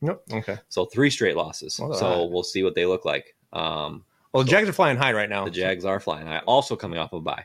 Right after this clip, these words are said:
Speaker 1: Right. Yep.
Speaker 2: So we'll see. All right. I had fun. I feel like that was a good shakeup to do it this week.
Speaker 1: Yeah.
Speaker 2: Um, that's our show. So, um, announcement for next week, we will not be having a show.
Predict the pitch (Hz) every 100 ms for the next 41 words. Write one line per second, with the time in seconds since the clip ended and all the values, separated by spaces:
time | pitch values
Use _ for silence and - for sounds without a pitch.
0 | - 123 139 - - 127 - _ _ _
1 | _ _ - 95 98 - 104 82 - _
2 | _ _ - 117 143 117 - _ _ _
3 | _ _ _ _ _ _ _ _ - 117
4 | 110 - 107 107 101 101 95 87 87 87
5 | 85 92 - 90 95 90 92 92 87 -
6 | 90 85 - _ _ - 107 101 104 85
7 | 82 90 - 87 - 98 90 87 - -
8 | 113 90 85 - _ _ _ - 85 80
9 | 78 76 78 - _ _ _ _ _ -
10 | - 98 117 135 - - 117 117 120 113
11 | 113 110 - 107 113 98 98 104 92 104
12 | 104 98 92 - 95 90 92